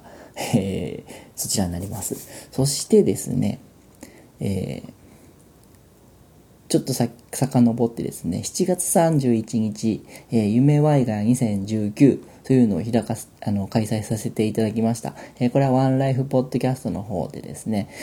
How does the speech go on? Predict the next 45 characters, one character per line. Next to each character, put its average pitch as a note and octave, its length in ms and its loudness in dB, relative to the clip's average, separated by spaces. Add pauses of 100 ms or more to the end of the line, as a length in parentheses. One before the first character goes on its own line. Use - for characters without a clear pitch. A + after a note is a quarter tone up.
(160)
え E2 460 -8
ー、 - 200 -6
も F3 80 6
う - 40 4
話 B2 260 2
さ A#2 100 0
せ - 80 -8
て G#2 80 -6
も G2+ 80 -4
ら F2 80 -6
っ F2 40 -10
た F#2 180 -4
ん C2+ 60 -4
で - 100 -6
す - 100 -12
け - 120 -6
ど A2+ 100 -6
も、 C#3 180 4
そ C3 80 -6
し D3 80 -6
て、 C#3 300 2
え A#2+ 420 0
ー、 - 20 -6
先 D3 360 2
週、 A#2 240 0
先 G#2+ 300 -4
々 A2 280 -2
週 - 340 -8
と、 A3 240 4 (240)
え B2+ 60 -2
ー、 A#2 60 2
ワ A#2 100 2
ン A#2 80 0
ラ A2 80 0
イ A2+ 40 0
フ A2+ 100 -2
ポ A#2+ 160 -2
ッ A2 100 -4
ド A#2 80 -4
キ A2+ 100 -4
ャ A2+ 80 -2
ス - 100 -10
ト G#2+ 100 -4
の F2+ 100 -6
方 A2 240 -6